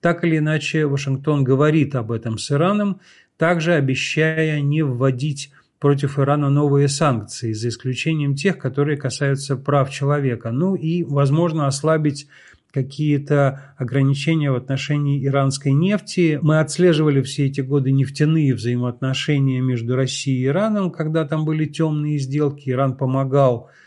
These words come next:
э, и помогает сейчас России тоже преодолевать санкции, связанные с нефтью,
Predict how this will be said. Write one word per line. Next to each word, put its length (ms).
э, 460
и 80
помогает 560
сейчас 480
России 540
тоже 380
преодолевать 720
санкции, 440
связанные 640
с 140
нефтью, 680